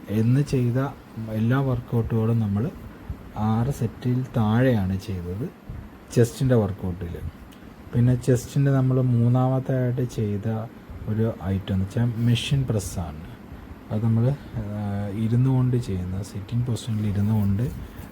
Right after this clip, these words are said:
ചെസ്റ്റ് പ്രസ്, അത് പല ആംഗിളിൽ ചെയ്യാം. ഞാൻ ഏകദേശം മിഡിൽ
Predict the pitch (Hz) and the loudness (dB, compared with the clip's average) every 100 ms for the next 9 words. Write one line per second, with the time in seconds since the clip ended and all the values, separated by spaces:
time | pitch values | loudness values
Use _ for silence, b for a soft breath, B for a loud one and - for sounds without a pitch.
0 | - 107 - 107 - 117 107 113 107 123 | -6 -2 2 2 2 0 2 0 0 0
1 | 127 123 135 123 120 117 120 117 - 92 | 2 4 4 4 4 4 2 0 -2 -4
2 | 92 160 - - - - - - - - | -4 -6 -10 -20 -16 -16 -16 -18 -20 -18
3 | - 104 104 110 123 113 110 113 117 113 | -4 0 2 2 0 0 2 2 4 2
4 | - 131 B B B - 117 113 117 | 0 -4 B B B -2 2 6 6